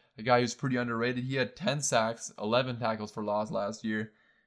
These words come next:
And, and, and Dee Ford, who, who was injured last year, maybe didn't have his best year. He had kind of a down year. Um, he still had six and a half sacks. <laughs> I mean,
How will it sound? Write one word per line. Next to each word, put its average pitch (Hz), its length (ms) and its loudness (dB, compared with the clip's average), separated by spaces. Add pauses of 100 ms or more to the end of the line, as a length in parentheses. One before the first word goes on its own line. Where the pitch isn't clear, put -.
(140)
And, 104 160 -2
and, 110 360 -2
and 110 180 -4
Dee 160 180 4
Ford, 156 420 2
who, 127 260 0 (340)
who 120 60 -6
was 113 160 -2
injured 139 360 0
last 135 320 4
year, 139 160 -2
maybe 127 180 0
didn't 120 220 -4
have 117 340 0 (360)
his 113 220 0
best 123 360 4
year. 123 320 -2
He 107 80 -10
had 110 180 -4
kind 123 180 2
of 110 100 2
a 104 40 2
down 113 380 2
year. 127 360 0 (380)
Um, 104 440 0 (340)
he 147 180 0
still 165 220 6
had 123 120 6
six - 260 -2
and 127 80 -2
a 120 40 0
half 120 240 0
sacks. 120 520 -2
<laughs> - 20 -20
I 127 120 2
mean, 131 280 2